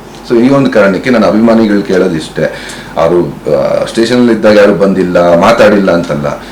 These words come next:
ಎಲ್ರೂ ಕಾಯ್ತಾ ಇದ್ದಾರೆ, ಏನಾಗಿದೆ ಅನ್ನೋದು ತಿಳ್ಕೊಳ್ಳೋದಕ್ಕೆ ಕಾಯ್ತಾ ಇದ್ದಾರೆ ಅಷ್ಟೇ.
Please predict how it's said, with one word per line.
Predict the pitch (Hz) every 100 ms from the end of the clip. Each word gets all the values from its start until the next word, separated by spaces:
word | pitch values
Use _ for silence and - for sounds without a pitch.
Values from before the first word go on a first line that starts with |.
| -
ಎಲ್ರೂ | 80 110 170
ಕಾಯ್ತಾ | 85 90 107 113
ಇದ್ದಾರೆ, | 73 - - - 85 120
ಏನಾಗಿದೆ | 143 92 101 131 139
ಅನ್ನೋದು | 135 -
ತಿಳ್ಕೊಳ್ಳೋದಕ್ಕೆ | 123 156 180 175 160
ಕಾಯ್ತಾ | 92 82 78
ಇದ್ದಾರೆ | - -
ಅಷ್ಟೇ. | - -